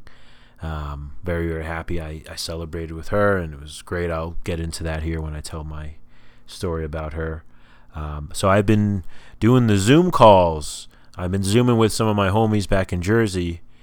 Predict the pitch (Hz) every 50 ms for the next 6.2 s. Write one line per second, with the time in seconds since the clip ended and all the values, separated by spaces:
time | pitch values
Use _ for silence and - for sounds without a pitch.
0 | - - - - - - 95 92 - - - 98 92 92 92 90 87 85 85 -
1 | - - 92 90 87 85 - - - - 87 85 82 82 82 80 78 _ - -
2 | - - - - _ _ - - - - - - 98 92 87 - - - 90 87
3 | 85 87 85 85 82 82 82 82 - - - - - - - _ - - - _
4 | - 87 82 85 87 82 90 87 87 87 82 87 85 82 85 80 - 92 90 85
5 | - 82 82 80 80 80 80 80 80 80 80 80 73 82 - - - 80 80 82
6 | 80 80 78 78